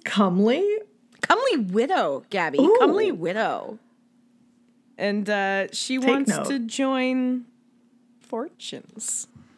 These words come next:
Speaker 1: Air quotes.
Speaker 2: Uh, so April of nineteen oh five, a new man named Henry Gerholt
Speaker 1: Oh.
Speaker 2: came to work for her. And Henry's ecstatic to be working on the farm. He felt he was welcomed so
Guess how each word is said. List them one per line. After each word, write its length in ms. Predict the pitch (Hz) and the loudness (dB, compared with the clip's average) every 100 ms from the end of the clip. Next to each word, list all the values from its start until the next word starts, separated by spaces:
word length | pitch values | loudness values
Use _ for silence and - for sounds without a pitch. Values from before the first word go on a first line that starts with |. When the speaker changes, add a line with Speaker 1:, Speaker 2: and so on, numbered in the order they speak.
| _ _ _ _ | _ _ _ _
Speaker 1:
Air 180 | 208 208 | 0 0
quotes. 680 | 202 - - 208 - - - 196 _ - - - - - - _ | 0 -6 -6 -8 -12 -12 -12 -18 _ -20 -20 -20 -20 -20 -20 _
Speaker 2:
Uh, 360 | 233 233 226 226 - | 0 2 0 -2 -2
so 260 | 339 320 - | 0 0 0
April 340 | 359 415 453 | 0 2 2
of 80 | 359 | 2
nineteen 360 | 269 247 294 | 2 0 0
oh 60 | 240 | -2
five, 360 | 202 208 180 156 | 0 0 0 -2
a 100 | 202 | -2
new 180 | 208 196 | 0 0
man 280 | 175 160 202 | 0 -2 -2
named 220 | 175 170 | -2 -4
Henry 640 | 175 196 233 233 233 190 - | -4 0 0 0 -2 -4 -10
Gerholt 920 | 190 208 302 - 196 302 - - - _ _ - | -4 0 0 0 -2 -2 -6 -10 -10 _ _ 0
Speaker 1:
Oh. 380 | 262 302 - - - _ - _ - | 2 2 -2 -6 -20 _ -20 _ -4
Speaker 2:
came 400 | 240 208 202 190 - | 0 0 -2 -4 -4
to 140 | 214 | -2
work 200 | 185 170 | -2 -4
for 120 | 185 | -4
her. 200 | 170 170 | -2 -2
And 180 | 190 233 | 0 2
Henry's 400 | 226 494 523 254 | 2 0 -2 -2
ecstatic 640 | - - - - 185 196 - | -2 -4 -2 2 2 2 -4
to 80 | 185 | -4
be 80 | |
working 280 | 180 185 175 | -2 -2 -4
on 60 | 143 | -8
the 60 | |
farm. 600 | 143 294 302 285 277 277 277 - - - - | -2 2 4 4 2 0 -4 -10 -16 -16 -4
He 180 | 302 311 | 0 0
felt 380 | 311 269 262 - | 2 2 2 -4
he 140 | 220 254 | -4 -2
was 160 | 294 | -2
welcomed 340 | 320 320 359 370 | -2 -2 -4 -4
so 220 | - | -4